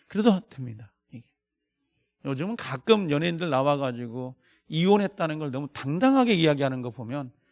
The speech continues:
약간 서글퍼져요. 뭐 이혼이 욕되는 건 아니지만 너무 쉽게, 예, 결정을 하고 해서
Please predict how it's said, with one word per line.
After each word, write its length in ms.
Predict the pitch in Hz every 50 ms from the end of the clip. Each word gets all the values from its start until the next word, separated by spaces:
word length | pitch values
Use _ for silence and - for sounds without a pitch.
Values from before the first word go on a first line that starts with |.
| _ _ -
약간 260 | - 117 - 151 143 135
서글퍼져요. 720 | - 233 226 262 233 - - - 143 135 107 101 95 95 92 _ _ _ _ _ _ _ _ _ _ _ _ _ _
뭐 120 | - 147 139
이혼이 440 | 127 135 151 170 180 190 196 190
욕되는 400 | 151 139 127 - 175 156 156 156
건 120 | 160 160 147
아니지만 560 | 120 123 127 120 110 127 120 135 135 123 113
너무 260 | 127 127 156 175 170
쉽게, 540 | 151 - - - - - 131 120 120 120 120 110 _ _ _ _ _ -
예, 120 | 120 113 -
결정을 420 | - 135 117 - 143 135 131 131
하고 260 | 127 113 117 123 120
해서 380 | 135 135 123 123 104 113 143